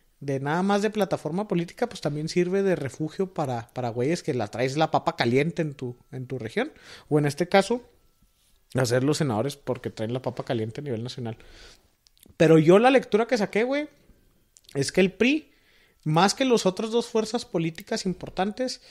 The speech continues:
sí le están apostando a la victoria, güey. Porque los otros colocaron a sus fichas importantes en sus cámaras. Menos el pri. El pri, la única contradicción que mandó fue mandar a Vanessa Rubio de candidata a senadora.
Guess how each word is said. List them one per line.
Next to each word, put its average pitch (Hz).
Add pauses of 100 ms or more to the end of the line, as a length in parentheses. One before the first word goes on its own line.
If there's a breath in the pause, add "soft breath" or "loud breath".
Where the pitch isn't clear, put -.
(220 soft breath)
sí -
le 185
están 185
apostando 165
a 175
la 180
victoria, 143
güey. 127 (200)
Porque 143
los 135
otros 185
colocaron 160
a -
sus -
fichas 165
importantes 185 (420 soft breath)
en 131
sus 123
cámaras. - (480)
Menos 123
el 165
pri. 277
El 202
pri, 226
la 320
única 302
contradicción 196
que 254
mandó 233 (280 soft breath)
fue -
mandar 196
a 208
Vanessa 180
Rubio 247 (720)
de 131
candidata 131
a 135
senadora. 110